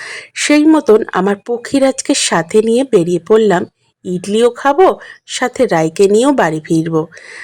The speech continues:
বেশ খুশি খুশি মনে বেরোচ্ছিলাম যে,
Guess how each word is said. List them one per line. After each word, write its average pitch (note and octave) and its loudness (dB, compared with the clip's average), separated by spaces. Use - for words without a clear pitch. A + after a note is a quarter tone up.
বেশ C4 -2
খুশি - -2
খুশি - -2
মনে G#3 4
বেরোচ্ছিলাম E3+ 0
যে, F#3+ 4